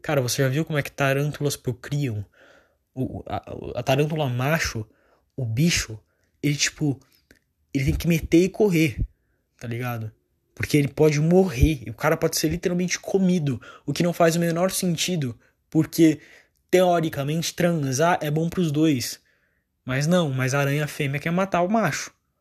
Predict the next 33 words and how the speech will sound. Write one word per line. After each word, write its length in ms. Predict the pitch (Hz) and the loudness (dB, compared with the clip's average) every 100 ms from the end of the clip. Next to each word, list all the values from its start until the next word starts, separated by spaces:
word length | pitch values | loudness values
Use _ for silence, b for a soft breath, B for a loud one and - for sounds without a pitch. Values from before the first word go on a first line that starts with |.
| _ _ - | _ _ -4
mesmo 380 | 151 147 147 190 | 2 2 2 0
que 120 | 220 | 0
ele 140 | 220 | 0
possa 440 | 233 - 160 160 180 | 0 4 4 4 -2
proporcionar 600 | 208 190 214 - 220 208 | -4 -4 -4 -6 -6 -6
filhotes 440 | - 202 196 - | -6 -2 -2 -4
pra 240 | - 240 226 | -2 2 4
ela. 300 | 151 110 - _ | 2 -2 -12 _
Ela 140 | 180 143 | -6 -6
quer 140 | - | -4
matar 340 | 120 131 - 180 | -6 -4 -2 0
o 60 | |
macho 360 | 196 170 175 - | 0 0 0 -2
e 40 | |
foda-se. 580 | - 175 151 117 - - _ b b b b b - | -2 0 0 0 -4 -6 _ b b b b b -4
Então, 360 | 143 175 170 - | 2 4 4 0
a 80 | 170 | -4
natureza 520 | 170 170 170 175 - - | 0 2 2 0 -4 -4
é 200 | 180 170 | 2 4
uma 220 | 156 143 | 2 0
guerra, 460 | 131 127 120 113 - | -2 -2 -2 -2 -2
é 120 | 165 | -2
uma 220 | 135 131 123 | 0 -2 -2
selva, 540 | - 127 120 113 107 _ _ | -2 -2 -4 -6 -10 _ _
sabe? 260 | - 127 127 | -10 -6 0
A 20 | |
selva 360 | - 190 190 180 | 8 8 10 6
é 20 | |
uma 180 | 165 151 | 2 -2
guerra, 340 | 131 117 - b b b b b b b - | -6 -10 -12 b b b b b b b -12
tá 100 | 135 | -8
ligado? 320 | 131 131 123 | -4 -4 -4
Então, 420 | 131 175 180 | -4 -2 0